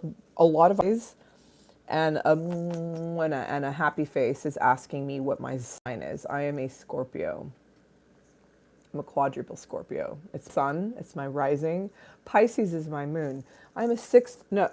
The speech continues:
yes, yes, sixth time. Sixth time water sign, five time fire sign, and with no air and earth in my chart. Was that a good enough answer for you? <laughs>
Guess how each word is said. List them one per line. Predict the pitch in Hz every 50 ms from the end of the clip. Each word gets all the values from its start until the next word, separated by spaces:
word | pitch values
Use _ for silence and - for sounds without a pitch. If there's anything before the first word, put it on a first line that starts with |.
| -
yes, | - 208 269 247 180 - -
yes, | - - - -
sixth | - - 185 - - -
time. | - - - 123 -
Sixth | - - - - - 247 - -
time | - - - 196 185 180 170 165 165 - 156
water | 151 156 156 151 151 147
sign, | - - 143 135 135 135 147 165 196 196 - _ _ _ _ _ _ _ _ _ _ _ -
five | - 180 170 165 165 165
time | - - 165 147 147
fire | - - 170 151 151 151 143
sign, | 143 - - 143 123 120 127 143 147
and | - - 151 151
with | 143 143 143 - -
no | 170 165 147 143 143 139 143 - - _ _ -
air | 135 135 131 131 123 123 131 - - - - - -
and | - 151 - -
earth | 143 131 113 127 - - - -
in | 139
my | 139 143 139
chart. | - - - 143 113 - - - - _ _ - - - - - - - _ _
Was | - 160 147
that | 170 160 151
a | 151
good | 139 - 165 147
enough | 147 147 147 -
answer | 156 147 147 139 - 165 151
for | - -
you? | 151 151 156 180 214 - - - - - - - - -
<laughs> | 254 - 262